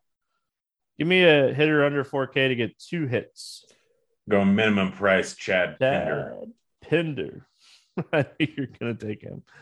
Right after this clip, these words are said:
Speaker 2: Yeah, I mean, it's just ridiculous that he's two K.
Speaker 1: I'll go Michael Brantley. They both might be singles, but I like his chances to get two hits today. Uh, stack to score six or more runs.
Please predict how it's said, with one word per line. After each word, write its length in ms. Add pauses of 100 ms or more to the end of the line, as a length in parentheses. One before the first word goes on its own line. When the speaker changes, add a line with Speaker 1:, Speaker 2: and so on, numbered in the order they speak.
(140)
Speaker 2:
Yeah, 340
I 80
mean, 160
it's 160
just 260
ridiculous 580
that 80
he's 140
two 200
K. 280 (720)
Speaker 1:
I'll 160
go 260
Michael 400
Brantley. 560 (140)
They 100
both 280
might 220
be 120
singles, 460
but 120
I 80
like 220
his 100
chances 380
to 60
get 160
two 120
hits 300
today. 260 (1300)
Uh, 340
stack 380
to 60
score 280
six 320
or 60
more 200
runs. 460